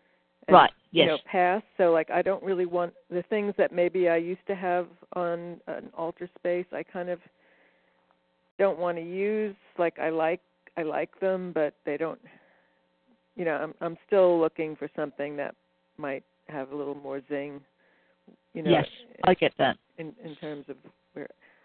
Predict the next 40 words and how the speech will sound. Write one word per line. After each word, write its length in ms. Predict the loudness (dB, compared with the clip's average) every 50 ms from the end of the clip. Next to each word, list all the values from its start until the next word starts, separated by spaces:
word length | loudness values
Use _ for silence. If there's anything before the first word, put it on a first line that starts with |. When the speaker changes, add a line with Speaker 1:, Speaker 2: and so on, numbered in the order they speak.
| _ -2
Speaker 1:
I 80 | 0
did 320 | 2 4 4 4 2 0 0
dig 200 | 2 2 4 4
up 120 | 2 2 0
one 200 | -2 -2 -2 -2 -4
thing. 220 | -4 -4 -4 -4
It's 200 | -6 -8 _ -4
a, 240 | -2 -2 -2 -4 -6 _ _ _ _ _ _ _ _ _ _
it's 220 | -20 -20 -10 -4 -2
been 220 | 0 0 -2 -4 _ -2
sort 160 | -2 -2 -2
of 80 | -6
in 100 | -12 -12 -12 _
storage 400 | -4 -2 -2 0 -2 -4 -6 -6
a 80 | -8 -6
long 220 | -6 -6 -8 -10
time, 320 | -10 -8 -8 -8 -8 -8
and 80 | -10 -12
it's 180 | -12 -12 _ -8
a, 180 | -8 -8 -10 _ _ _ _ _ _ _ _ _ _ _ _ _ _ _ _ _ _ -6
um, 300 | -4 -4 -4 -4 -6 -10 _ -10
you 100 | -6 -4
know, 100 | -4 -4
half 300 | -2 0 0 0 0 -2
my 160 | -4 -4 -4 -4
family 320 | -4 -6 -6 -6 -6 -6
is 80 | -4 -4
Australian, 560 | -4 -4 _ -2 -2 0 0 0 -2 -4 -6
and 100 | -8 -8
it's 140 | -10 -10 -8 -6
a 140 | -6 -6 -8 _ _ _ _ -10 -8
little 300 | -4 -2 -2 -2 -4 -4
Aboriginal 600 | -4 -6 -4 -2 -2 -4 -4 -4 -8 -6 -6 -6 -8 -10
canoe 380 | -14 -12 -8 -6 -6 -6 -6 -8 -12 _ _ _ _ _ _ _ _ -20 _ -12
made 180 | -8 -8 -4 -4
out 140 | -2 4 8
of 40 | 8
Speaker 2:
Oh, 60 | 8 8
Speaker 1:
wood. 40 |
Speaker 2:
wow. 440 | 8 4 2 2 2 2 2 0 -2